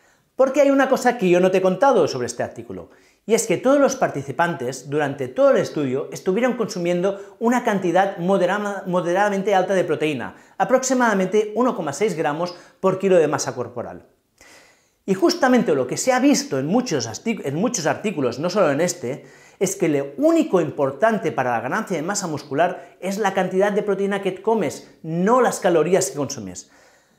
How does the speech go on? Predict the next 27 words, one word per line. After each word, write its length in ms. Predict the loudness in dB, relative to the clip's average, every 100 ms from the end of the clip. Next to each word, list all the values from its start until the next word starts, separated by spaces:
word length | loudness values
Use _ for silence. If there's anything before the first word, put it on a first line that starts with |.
| _
Dicho 260 | 0 2 4
de 60 |
otra 160 | 4 2
manera, 420 | 2 0 -6 -10 -18 _ _ _ _ _ _ _ _
si 200 | -2 0
estás 260 | 2 0
haciendo 380 | 0 0 -2 -2
un 120 | -2 0
protocolo 440 | 0 0 0 2
de 80 | 0
entrenamiento 520 | 0 -2 0 0 2
adecuado, 760 | 0 0 2 2 2 -2 -10 -20 _ _ _
el 220 | -6 -4
simple 460 | 0 0 2 0 -2
hecho 220 | -2 -4
de 100 | -4
consumir 420 | -6 -6 -2 0
suficiente 640 | 0 -4 -4 0 0 0
proteína 720 | 0 2 2 2 0 0 -4 -8 -20 _
es 420 | -4 -2 -4 -8 -8
el 120 | -4
elemento 600 | -2 0 -2 2 2 2 0
necesario 720 | 0 2 0 0 2 2 2
para 180 | 2 0
ganar 260 | 0 0 0
masa 200 | -2 -4
muscular, 540 | -6 -2 0 0 -2